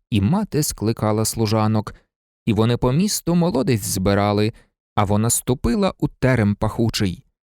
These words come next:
де в неї лежали намітки сидонські,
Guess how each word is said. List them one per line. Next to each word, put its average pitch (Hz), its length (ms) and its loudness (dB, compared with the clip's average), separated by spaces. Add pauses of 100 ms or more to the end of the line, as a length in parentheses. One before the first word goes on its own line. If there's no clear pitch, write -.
(160)
де 101 160 2
в 87 60 0
неї 98 260 4
лежали 110 480 2
намітки 135 520 0
сидонські, 123 760 0